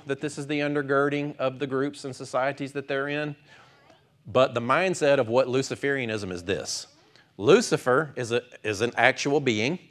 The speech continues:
an angel that came to earth in the Garden of Eden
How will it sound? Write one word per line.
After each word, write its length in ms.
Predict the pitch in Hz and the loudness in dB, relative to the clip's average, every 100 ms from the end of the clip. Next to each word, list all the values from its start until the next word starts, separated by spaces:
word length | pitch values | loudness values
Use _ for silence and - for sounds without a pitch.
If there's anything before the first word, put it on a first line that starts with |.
| _ _ _ _ - | _ _ _ _ -4
an 160 | 120 135 143 | -4 -2 0
angel 580 | 147 147 113 107 156 - _ _ _ _ _ _ 107 | 2 2 4 4 2 -2 _ _ _ _ _ _ -2
that 340 | 117 120 - | 0 0 -2
came 500 | - - 156 185 202 | -8 -2 0 2 0
to 220 | 202 - | 0 0
earth 460 | 160 143 156 - - - _ _ _ _ _ - | 4 4 2 -2 -20 -20 _ _ _ _ _ -6
in 180 | 123 151 | -2 0
the 80 | 151 | 2
Garden 460 | 156 160 160 170 | 4 4 2 -2
of 120 | 156 | -2
Eden 360 | 147 127 131 | -2 -2 -4